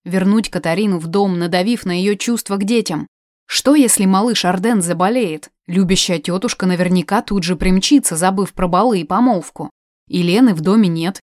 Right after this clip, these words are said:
и она снова возьмет хозяйство в свои ласковые, но крепкие руки. А он продолжит карьеру в министерстве, зарабатывая чины и награды.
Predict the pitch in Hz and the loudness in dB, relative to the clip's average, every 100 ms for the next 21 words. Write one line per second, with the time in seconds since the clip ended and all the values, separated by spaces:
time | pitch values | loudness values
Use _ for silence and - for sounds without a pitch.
0 | - 196 180 180 - 233 240 180 165 170 | -2 0 2 2 2 2 2 0 -2 0
1 | 233 214 - 170 233 233 - 165 - 190 | 0 0 -6 -4 -2 -2 -4 -6 -4 -2
2 | 190 190 202 208 - 175 170 180 180 220 | -2 0 0 -2 -2 -4 -2 -4 0 0
3 | 196 - 214 240 202 190 - _ _ _ | 0 -2 -2 0 -2 -4 -12 _ _ _
4 | 170 170 202 269 262 - 175 175 269 233 | -2 2 4 4 4 0 -2 2 2 2
5 | 190 - 165 185 214 180 170 170 170 156 | -4 -4 -4 0 0 0 -2 -2 -2 -2
6 | - 208 202 - 160 165 165 190 180 254 | -2 -4 -4 -10 -12 -12 -4 -2 0 -2
7 | 277 170 160 - 175 180 214 180 165 165 | -2 -6 -6 -6 -4 -2 -2 -2 -4 -6
8 | 165 160 - | -6 -6 -12